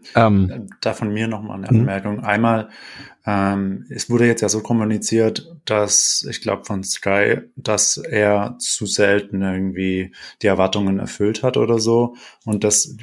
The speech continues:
Speaker 2: missfällt mir auch. Das war so eine Kommunikation, wie wir sie, meine ich, schon lange nicht mehr hatten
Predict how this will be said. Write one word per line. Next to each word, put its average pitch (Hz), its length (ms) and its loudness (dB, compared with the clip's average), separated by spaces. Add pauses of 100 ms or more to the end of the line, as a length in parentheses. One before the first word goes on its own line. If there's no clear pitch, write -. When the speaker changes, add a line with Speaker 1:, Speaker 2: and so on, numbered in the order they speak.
Speaker 2:
missfällt 104 480 2
mir 101 160 -2
auch. 101 180 -2
Das - 220 -4
war 101 160 -2
so 104 160 -2
eine 104 120 -2
Kommunikation, 104 640 -2
wie 107 160 -2
wir 101 60 -4
sie, 104 240 -2
meine 104 500 0
ich, - 260 -6
schon 101 180 -2
lange 104 260 2
nicht 104 240 -2
mehr 95 320 0
hatten 104 600 -2